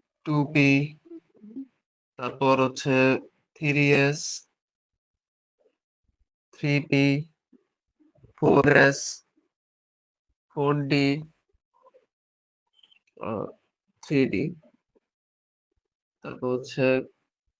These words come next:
ফোর পি। তো এরকম করে, আহ, আহ, মানে একবারে শেষ পর্যন্ত যে আমরা যে ইলেকট্রন বিন্যাসগুলো করি, এইটাকে বলা হয় হচ্ছে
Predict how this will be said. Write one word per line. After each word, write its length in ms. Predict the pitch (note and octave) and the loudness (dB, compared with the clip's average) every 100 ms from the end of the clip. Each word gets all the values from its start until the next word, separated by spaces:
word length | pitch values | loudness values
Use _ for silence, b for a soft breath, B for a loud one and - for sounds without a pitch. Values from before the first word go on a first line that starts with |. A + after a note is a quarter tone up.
| _ _ _ _ _ _ _ _ _ - | _ _ _ _ _ _ _ _ _ -6
ফোর 180 | D3+ D3+ | 0 0
পি। 180 | - D3 C#3+ D#3 _ _ - | 0 0 -2 -4 _ _ -10
তো 40 | E3+ | -4
এরকম 400 | D3 G3 G#3 A3+ G#3+ | 4 6 6 4 6
করে, 240 | A3 G#3 E3+ | 8 10 8
আহ, 460 | G3 B3 D#2+ G2+ - - - - | 6 2 2 2 0 -8 -14 -2
আহ, 160 | C3 - D3 | 0 0 2
মানে 160 | D#3+ D#3+ | 6 8
একবারে 280 | E3 E3+ E3+ | 6 4 2
শেষ 240 | F3+ F3+ - | 2 0 4
পর্যন্ত 400 | F3+ F3 E3 D3+ C3+ C3 | 6 8 6 8 6 6
যে 120 | C#3+ | 8
আমরা 300 | C3+ C3+ C#3 C#3 C#3 B B B | 8 8 6 6 4 B B B
যে 120 | C3+ C#3 | 2 6
ইলেকট্রন 380 | D#3 D#3 F3 F3 | 6 6 4 6
বিন্যাসগুলো 480 | E3 D#3+ D#3 D#3 D3 | 8 8 8 8 6
করি, 240 | C#3+ D3 G3 | 6 4 4
এইটাকে 380 | F3+ F3+ G3 F#3 | 4 4 4 4
বলা 280 | F3+ D#3 D#3 | 4 4 4
হয় 140 | D#3+ F3 | 4 2
হচ্ছে 260 | F3 - | 0 2